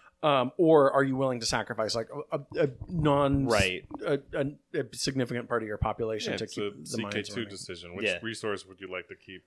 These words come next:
Speaker 2: Well, and,
Speaker 1: Yeah.
Speaker 2: and then the weird thing about this game is, like, when you lose people, you need less of every resource.
Speaker 1: Yeah.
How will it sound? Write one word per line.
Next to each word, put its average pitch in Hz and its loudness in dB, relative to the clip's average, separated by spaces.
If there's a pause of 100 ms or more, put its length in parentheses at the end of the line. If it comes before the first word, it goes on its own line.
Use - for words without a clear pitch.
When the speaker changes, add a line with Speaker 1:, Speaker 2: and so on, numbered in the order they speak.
(160)
Speaker 2:
Well, 180 10
and, 175 4
Speaker 1:
Yeah. 165 -2
Speaker 2:
and 175 0
then 170 0
the 160 2
weird 147 -2
thing 143 -4
about 117 -2
this 107 -8
game 131 -4
is, 104 -6
like, 101 -8
when 107 -6
you 107 -8
lose 104 -10
people, 101 -6 (260)
you 110 -12
need 110 -6
less 110 -2
of 92 -8
every 101 -10
resource. 92 -14
Speaker 1:
Yeah. 101 -4